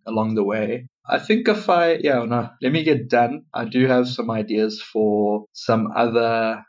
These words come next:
interesting projects, but I'll probably take a little bit of a break before I,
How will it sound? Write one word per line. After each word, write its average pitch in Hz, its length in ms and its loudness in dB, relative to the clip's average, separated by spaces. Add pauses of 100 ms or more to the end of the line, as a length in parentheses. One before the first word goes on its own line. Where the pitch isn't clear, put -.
(140)
interesting 117 640 -4
projects, 123 720 -2
but 110 100 -4
I'll 107 80 0
probably 123 280 0
take 123 220 -2
a - 20 -2
little 113 180 0
bit 113 120 0
of 107 100 -6
a 104 60 -2
break 98 480 -2
before 98 420 -2
I, 95 200 -6